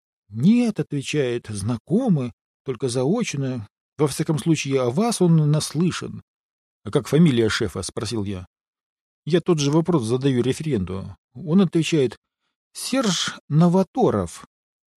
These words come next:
«Серж Новоторов. Генеральный директор»,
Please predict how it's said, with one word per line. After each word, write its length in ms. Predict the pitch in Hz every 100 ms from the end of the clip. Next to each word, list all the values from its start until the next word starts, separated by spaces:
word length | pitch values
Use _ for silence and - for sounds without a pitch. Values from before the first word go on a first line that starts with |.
| _ _ _ _ _ _ _ _ _ _ -
«Серж 680 | - 156 185 170 151 - 135
Новоторов. 2250 | 139 151 147 147 156 151 _ _ - 156 151 147 143 139 - - 165 151 95 - - - _ _ _ _ _ _ _ _
Генеральный 680 | 107 120 123 131 143 135 135
директор», 2000 | 113 107 135 127 139 143 - - - - _ _ _ _ _ _ 135 127 101 -